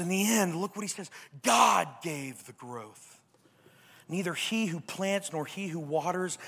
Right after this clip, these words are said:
is anything, but only God who gives the growth. We have got prophets, we've got priests, we've got kings.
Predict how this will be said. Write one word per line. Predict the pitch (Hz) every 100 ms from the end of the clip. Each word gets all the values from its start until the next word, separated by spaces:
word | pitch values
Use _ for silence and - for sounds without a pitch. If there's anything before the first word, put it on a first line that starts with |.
| -
is | 143 - -
anything, | 208 185 175 - 143 131 123 - - -
but | 156 - _ -
only | 226 202 185 165 151 147 - - - 127
God | 175 - 135 127 120 - -
who | - 147 -
gives | 151 143 131 123 - - -
the |
growth. | 117 123 123 113 - - - - - - - - _ - - - -
We | 143
have | 147 -
got | 131 -
prophets, | - 165 170 - 175 - - - - -
we've | 113
got | 123 113 -
priests, | - 175 175 - - - - - -
we've | 117
got | - - -
kings. | - 180 175 175 165 -